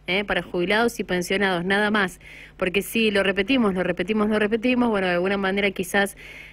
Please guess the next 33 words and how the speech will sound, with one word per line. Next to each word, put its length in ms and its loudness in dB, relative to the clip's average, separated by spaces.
la 100 0
gente 240 0
también 260 2
lo 120 4
comprenda 600 2
y 120 -2
no 160 2
vayan 320 0
en 140 0
vano 440 2
a 220 0
estas 320 -6
entidades 340 0
bancarias. 420 2
Vos 140 0
pensá, 280 0
la 100 0
señora 240 -2
estuvo, 360 0
eh, 140 2
todo 120 2
este 180 -4
tiempo, 520 0
a-, 80 0
est-, 160 -10
está 400 0
desde 200 -2
temprano 580 2
sentada 360 -2
afuera 380 0
con, 240 -4
con 140 0
el, 200 -4